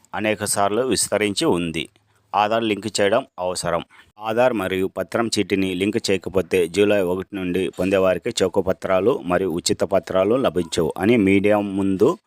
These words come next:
నివేదికలో పేర్కొనబడింది. కానీ ఇప్పుడు ప్రభుత్వం చివరి తేదీని మూడు నెలల వరకు విస్తరించి ఉంది.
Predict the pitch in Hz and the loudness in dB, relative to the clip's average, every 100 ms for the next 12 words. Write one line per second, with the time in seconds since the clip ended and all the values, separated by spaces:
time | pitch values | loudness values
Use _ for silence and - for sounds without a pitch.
0 | _ _ 95 104 101 98 101 127 - 98 | _ _ -10 -6 -4 -2 0 -2 -2 -4
1 | 92 101 95 90 80 76 69 _ - 101 | -2 -4 0 -2 -2 -6 -10 _ -4 -2
2 | 113 110 - 98 98 95 95 92 95 85 | 0 -2 -2 -2 0 2 0 0 -2 -2
3 | 78 98 101 101 98 95 107 131 98 95 | 0 2 2 4 2 2 0 0 0 0
4 | 92 92 95 95 135 95 - 95 95 90 | 2 2 2 0 -4 -4 -2 -2 -2 0
5 | 123 87 76 | 0 0 -2